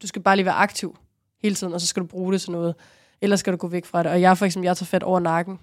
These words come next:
ofte, øhm, over ryggen, og så tager jeg fat i bæltet. Det er jo et stærkere greb, men så skal jeg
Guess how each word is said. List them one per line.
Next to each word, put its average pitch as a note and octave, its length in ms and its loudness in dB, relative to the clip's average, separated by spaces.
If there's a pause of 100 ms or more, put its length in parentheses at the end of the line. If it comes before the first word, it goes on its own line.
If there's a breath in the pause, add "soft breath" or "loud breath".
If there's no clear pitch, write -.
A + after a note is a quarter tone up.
(160)
ofte, F3+ 340 -8 (640)
øhm, F3+ 340 -4
over F#3 160 0
ryggen, F#3+ 340 -4 (180)
og F3+ 120 -8
så F#3 200 -2 (800)
tager G#3+ 140 2
jeg E3 60 0
fat F#3+ 120 2
i - 20 -2
bæltet. G3+ 320 0
Det G#3+ 80 -8
er G3+ 40 -4
jo - 20 -4
et F#3 60 -8
stærkere F#3+ 340 0
greb, F#3 280 -6
men F3+ 120 -14
så F#3 100 -6
skal F#3 260 -4
jeg F3 140 -10